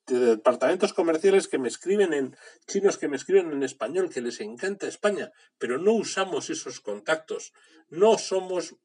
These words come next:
buenos. Yo tendría que estar ahora, tendría que haberme puesto a forrar el riñón yo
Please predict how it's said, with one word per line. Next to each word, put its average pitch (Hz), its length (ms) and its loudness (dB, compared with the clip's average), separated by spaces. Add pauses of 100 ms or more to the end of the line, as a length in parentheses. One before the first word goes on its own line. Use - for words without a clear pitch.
buenos. 143 920 0 (440)
Yo 165 140 2
tendría 208 300 6
que 180 60 0
estar 190 260 -2
ahora, 185 360 4
tendría 170 280 -2
que 190 60 4
haberme 196 240 6
puesto 185 260 0
a - 60 -2
forrar 165 320 0
el 180 140 2
riñón 156 460 -2
yo 160 260 2